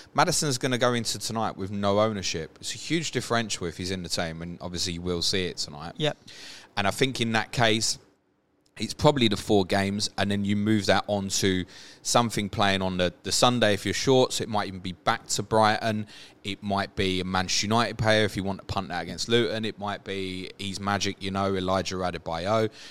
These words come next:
Speaker 1: You've got Everton Crystal Palace, a single game down the Monday. There won't be a lot of ownership for at the moment. Uh, and then obviously the Ci-, extra City fixture on the Tuesday, possibly extra Liverpool fixture on the Wednesday, right?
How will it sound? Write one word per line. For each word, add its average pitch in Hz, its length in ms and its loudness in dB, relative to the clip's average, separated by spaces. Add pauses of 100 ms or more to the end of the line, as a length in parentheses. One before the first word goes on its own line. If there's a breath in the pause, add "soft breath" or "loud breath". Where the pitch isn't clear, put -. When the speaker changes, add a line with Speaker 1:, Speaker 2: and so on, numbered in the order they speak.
Speaker 1:
You've 98 100 0
got - 100 2
Everton 135 240 2
Crystal 113 260 0
Palace, 104 380 4
a - 20 0
single 98 260 -2
game 98 200 2
down 90 220 0
the 90 60 -2
Monday. 107 540 6
There 104 100 6
won't 92 200 2
be 87 80 -2
a 87 40 2
lot 90 140 2
of 87 80 -2
ownership 95 500 2
for 95 320 4
at - 100 -2
the 92 40 -8
moment. 98 480 4 (640 soft breath)
Uh, 92 180 2
and 95 80 -2
then 98 100 0
obviously 92 280 -2
the 87 80 -4
Ci-, - 180 2 (100)
extra 110 320 0
City 117 280 2
fixture - 360 -4
on 92 100 -4
the 90 60 -4
Tuesday, 101 540 2
possibly 101 480 0
extra 98 240 -4
Liverpool 95 320 -6
fixture - 340 -8
on 90 60 -6
the 90 60 -10
Wednesday, 95 420 0
right? 110 220 -2